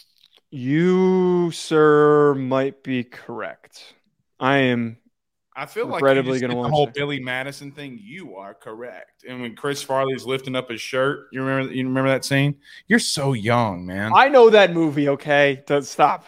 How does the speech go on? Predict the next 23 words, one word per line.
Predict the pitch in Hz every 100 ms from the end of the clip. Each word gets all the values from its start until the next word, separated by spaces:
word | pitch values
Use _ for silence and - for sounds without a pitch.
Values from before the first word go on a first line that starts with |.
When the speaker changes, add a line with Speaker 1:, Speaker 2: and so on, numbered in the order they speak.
| -
Speaker 1:
<laughs> | 240 202 175 117 185 190 - _ -
I, | 277 262 - 226
I'm | 320 381
not | 359
that | 359
much | 349 349
younger | 349 359 330
than | 277 208
you. | 180 135 - _ _ _
I'm | 233
Speaker 2:
Joe, | 302 175
Speaker 1:
only | 165
Speaker 2:
you're | 147 160 214
ten, | 196 131 -
you're | 160 156
ten | 190 175
years | 156 131
younger | 135 117
than | 98
me. | 82 - _ _ _ _ _ 175
Speaker 1:
You're | 165
not | 190 175 -
thirty-five. | 160 135 - 117 92